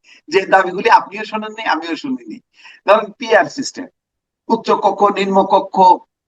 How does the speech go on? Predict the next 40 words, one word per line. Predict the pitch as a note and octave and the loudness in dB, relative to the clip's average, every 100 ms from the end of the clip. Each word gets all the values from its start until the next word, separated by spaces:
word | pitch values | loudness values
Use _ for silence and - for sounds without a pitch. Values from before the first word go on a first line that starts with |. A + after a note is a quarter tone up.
| _ F3+ | _ -2
এ-, | G#3 | 0
এ-, | A3+ G#3+ G3+ | 2 2 4
এইগুলি | G#3 G#3+ A3+ | 2 2 0
তো | - A3+ | 4 6
আমরা | A3 G#3 G#3+ G#3 G#3 | 6 6 4 4 0
আমেরিকার, | G#3+ G3+ G3 G3 | -2 0 2 0
আহ, | - - - - - - D#4+ | 0 -10 -8 -8 -8 -6 -2
ইয়ে, | C4 E3 - - D3+ - | 0 0 -2 -8 -12 0
পার্লামেন্ট, | F#3 E3 E3 D#3+ D#3+ C#3 | 2 4 4 4 0 -2
অন্য | - F3+ E3+ | 0 0 0
দেশের | D3+ D#3+ E3+ | -4 -6 -2
পার্লামেন্টের | E3+ E3 E3+ D#3+ | 0 0 -2 -2
কথা | E3 D3 | -4 -2
জানি, | C#3 C3 - - | -2 -2 -4 0
আমাদের | F#3+ G3+ F#3+ | 0 0 -6
দেশের | F3+ F3+ | -6 0
পার্লামেন্টের | E3 D#3+ E3+ | 2 2 0
কথা | F3+ G#3+ A3+ - - - | 0 2 0 -2 -6 2
রাজনীতিকরা | F#3 E3 D#3+ D#3+ E3+ D#3+ | 2 2 -2 -2 -2 0
কখনো | - - - | 0 2 0
বলেনি। | - - - - _ _ _ | 0 -4 -10 -16 _ _ _
এটাই | A3+ B3 | 0 0
নাকি | A3 G#3+ | 0 2
আবার, | F#3 F3+ - | 4 4 2
আহ, | - E3 D#3 | -2 0 0
মানে | - - D3+ D3 - _ _ - | 0 0 0 0 -6 _ _ 0
পাঁচই | F3+ G3+ G#3 | 0 2 0
আগস্ট | G3+ G3+ | 0 -6
নাকি | G3+ G3 | -8 -8
হয়েছে, | F#3+ - F#3+ - _ _ _ _ | -10 -6 -8 -8 _ _ _ _
পরিবর্তন | F#3+ F#3+ F3+ F#3+ | -2 -2 -4 -6
হয়েছে | G3 G3 | -6 -6
নাকি | F#3+ | 0
এটার | D#3 C#3 - | 2 0 -4
দাবিতে। | - - _ _ _ - _ _ | -8 -12 _ _ _ -20 _ _
পাঁচই | F3+ F#3+ G3+ | 0 0 -2
আগস্টের | G3+ G3+ - G#3 | -2 -4 -8 -8
পরিবর্তন | G#3 G3 F#3+ F#3 F#3+ F3+ | -4 -2 -2 -2 -6 -8
নাকি | F3 F#3 | -8 -8
হয়েছে | F3 - | -10 -10